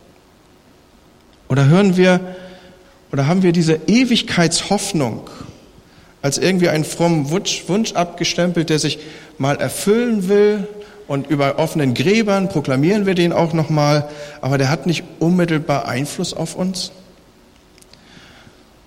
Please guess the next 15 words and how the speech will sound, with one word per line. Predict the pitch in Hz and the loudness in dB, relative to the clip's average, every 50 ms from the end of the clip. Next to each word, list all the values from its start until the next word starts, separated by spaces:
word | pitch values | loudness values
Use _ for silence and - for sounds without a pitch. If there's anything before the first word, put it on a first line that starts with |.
| _ _ - | _ _ -2
Oder | 147 156 156 - - - - | 0 0 0 -2 -4 -14 -6
lasst | - 175 175 - | -4 -4 -4 -2
mich | 220 196 | -2 0
noch | 202 233 226 - - | 0 -2 -4 -6 -8
etwas | - 175 - 160 147 - | -8 -6 -4 -4 -4 -2
nachlegen. | 160 147 143 135 - 135 131 123 127 120 | -2 -2 -4 -4 -4 -4 -4 -2 -2 0
Denken | 151 180 226 233 240 | 0 -2 -2 -2 0
wir | 233 226 | 0 0
bei | 214 196 170 | 2 2 2
diesem | 185 180 165 170 156 | 2 2 0 0 0
Gebet, | 160 147 151 151 151 143 - - | 0 0 2 0 0 0 0 -2
„Herr, | 160 165 160 | 0 0 0
dein | 143 135 147 156 180 208 214 208 | 0 0 0 0 2 2 2 2
Reich | 175 160 170 175 180 175 175 - 175 | 2 2 2 2 2 2 2 -2 -6
komme, | - - 170 156 139 117 110 113 117 | -6 -2 -2 0 0 0 -2 -4 -6